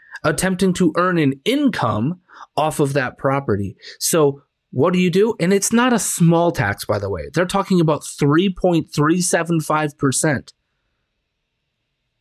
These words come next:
as a transfer tax. That's prohibitive from anybody wanting to own this property. More importantly, how do you get rid of it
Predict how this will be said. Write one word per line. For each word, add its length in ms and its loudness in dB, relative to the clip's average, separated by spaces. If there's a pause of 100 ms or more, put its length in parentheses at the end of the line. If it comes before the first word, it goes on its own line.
(680)
as 140 0
a 80 4
transfer 460 -2
tax. 400 -8 (1900)
That's 300 -2
prohibitive 840 2 (220)
from 300 -2
anybody 640 2 (200)
wanting 260 0
to 200 -2
own 220 2
this 180 0
property. 520 -2 (120)
More 200 4
importantly, 760 -2 (180)
how 160 -2
do 80 -4
you 120 0
get 180 -2
rid 120 2
of 100 0
it 200 -6